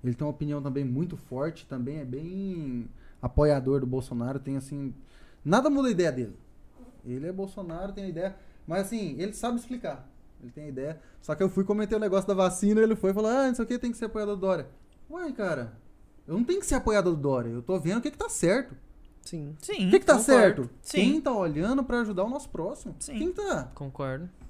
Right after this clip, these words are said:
Speaker 1: Agora que tá vindo? Beleza, mas deveria ter vindo antes. Tá vindo agora as vacinas agora que, assim, pelo, pelo, pelo Brasil, mas deveria ter vindo antes, deveria ter importado com ela antes. Ah, tem que ter a aprovação da, da Anvisa, não sei o que. Cara,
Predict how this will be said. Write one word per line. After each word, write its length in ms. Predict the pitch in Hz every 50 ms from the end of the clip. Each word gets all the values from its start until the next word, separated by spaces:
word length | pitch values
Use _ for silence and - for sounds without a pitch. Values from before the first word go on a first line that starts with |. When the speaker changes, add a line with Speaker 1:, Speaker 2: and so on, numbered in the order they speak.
| - -
Speaker 1:
Agora 420 | 143 151 151 127 131 147 190 233 269
que 80 | -
tá 160 | - - 180 156
vindo? 280 | 139 180 247 269 190 -
Beleza, 720 | - 127 117 139 190 196 165 131 147 185 226 196 160 127 117
mas 120 | 131 151 139
deveria 260 | 147 143 139 143 147
ter 80 | 175 180
vindo 200 | 190 208 196 135
antes. 320 | 120 151 180 180 - - - - - - - - - - - - -
Tá 100 | - 127
vindo 180 | 123 143 208 269
agora 300 | 262 185 165 185 208 180
as 40 | 139
vacinas 320 | 147 139 139 - 156 147
agora 260 | 135 131 139 139 143
que, 380 | 139 - 139 131 127 123 117 120
assim, 260 | 120 120 - 143 131 120
pelo, 340 | 139 135 131 123 117 107 113 - - - - -
pelo, 520 | - 123 123 123 117 113 113 107 98 85 - - - _ - - _ - - - - -
pelo 120 | 117 123
Brasil, 500 | 127 127 123 117 104 117 139 175 190 185 - - - - -
mas 160 | 139 151 156
deveria 380 | - - 165 170 147 - 160 196
ter 80 | 226 247
vindo 240 | 220 254 233 170 143
antes, 240 | 170 208 202 - -
deveria 280 | 151 147 - 160 180
ter 100 | 180 220
importado 720 | 220 220 226 233 226 240 190 160 - - 226 269 277 254 -
com 140 | - 202
ela 200 | 196 220 247 262
antes. 340 | 202 180 196 233 226 - - - - - -
Ah, 240 | 302 370 440 415 392
tem 140 | 349 339
que 60 | 330 330
ter 80 | 349
a 140 | 370 359 349
aprovação 480 | 330 - 359 320 320 247 - 349 359 339
da, 100 | 320 302
da 120 | 254 302
Anvisa, 380 | 302 277 240 302 359 392 339 339
não 60 | 330
sei 100 | 330 349
o 20 | 339
que. 180 | 370 359 330 - - - - - -
Cara, 300 | - 285 277 156 117 113